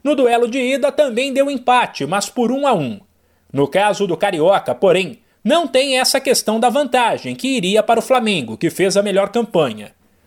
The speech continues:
Ou seja, quem vencer neste sábado fica com a taça e novo empate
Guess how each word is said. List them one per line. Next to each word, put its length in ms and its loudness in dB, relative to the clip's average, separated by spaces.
Ou 220 2
seja, 500 0
quem 380 0
vencer 480 2
neste 400 -4
sábado 560 0
fica 480 -2
com 180 -4
a 80 0
taça 720 -2
e 120 0
novo 400 4
empate 680 -4